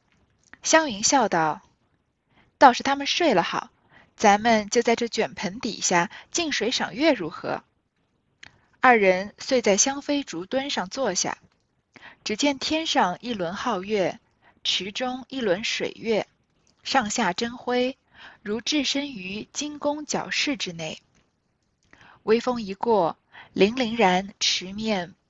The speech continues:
皱壁铺纹，真令人神静气清。湘云笑道：“怎的这会子坐上船吃酒倒好，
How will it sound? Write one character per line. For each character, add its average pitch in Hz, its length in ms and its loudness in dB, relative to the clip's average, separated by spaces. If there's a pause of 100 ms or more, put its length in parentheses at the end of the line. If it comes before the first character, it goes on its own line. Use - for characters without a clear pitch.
(140)
皱 269 240 0
壁 196 240 -10
铺 254 360 -12
纹， 165 300 -6 (600)
真 302 220 -2
令 277 160 -6
人 185 380 0
神 165 340 -6
静 202 340 -4
气 - 280 -4
清。 220 420 -8 (1120)
湘 320 240 4
云 220 140 -6
笑 269 240 4
道 170 440 -2 (960)
：“怎 226 160 0
的 233 120 4
这 330 240 6
会 151 240 0
子 190 200 4 (200)
坐 294 180 6
上 240 220 -2
船 214 320 2
吃 - 240 -2
酒 - 260 -4
倒 220 180 4
好， - 280 -4